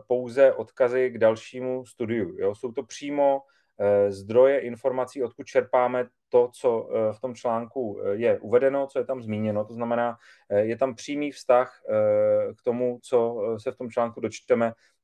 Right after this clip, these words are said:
eh, k tomu samotnému zdroji, jo? Není to, není to, není to pouze odkaz k dalšímu studiu.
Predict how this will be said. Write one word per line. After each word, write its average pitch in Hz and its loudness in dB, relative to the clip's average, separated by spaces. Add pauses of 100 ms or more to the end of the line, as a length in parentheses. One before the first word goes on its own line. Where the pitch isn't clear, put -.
eh, 101 4
k - -20
tomu 113 -2
samotnému 110 -2
zdroji, 98 0 (180)
jo? 92 -2
Není 117 -4
to, 127 4
není 117 -6
to, 117 2
není 110 -6
to 120 -2
pouze 123 2
odkaz - -2
k 107 -6
dalšímu 113 -2
studiu. 147 -4